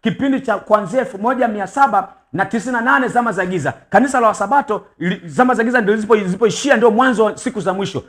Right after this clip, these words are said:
Elfu moja mia nane arobaini na nne kuendelea, ndio kanisa la Sabato linaanza. Kwa hiyo tuko ndani ya mipango hii ya hawa waabudu sanamu. Nabii anaendelea kusema, "Wakiwa wameshindwa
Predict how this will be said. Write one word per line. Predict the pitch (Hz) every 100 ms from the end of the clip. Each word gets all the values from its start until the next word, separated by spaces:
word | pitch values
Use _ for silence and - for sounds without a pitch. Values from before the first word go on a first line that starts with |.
| _ -
Elfu | 208 -
moja | 208 269 240
mia | 220
nane | 254
arobaini | 233 214 254
na | 262
nne | 254 190 -
kuendelea, | - 214 202 254 240 - 170
ndio | 220
kanisa | 202 226 214
la | 185
Sabato | 190 220 208
linaanza. | 190 196 151
Kwa | - - 247
hiyo | 240
tuko | 294 311 240
ndani | 208 226 262 233 190 - -
ya | 160
mipango | 202 196 - 262 254 214
hii | 160 269 220 - -
ya | 175 160
hawa | 165 277 247 202 175 -
waabudu | 196 202 190 185
sanamu. | 185 180 196 165 107 - _ _ _ _ _ _ _
Nabii | 127 175
anaendelea | 185 165 170
kusema, | - 170 131 92 _ _ _ _ _ _ _ _ -
"Wakiwa | 156 190 - 302 285
wameshindwa | 247 226 190 - 294 247 156 147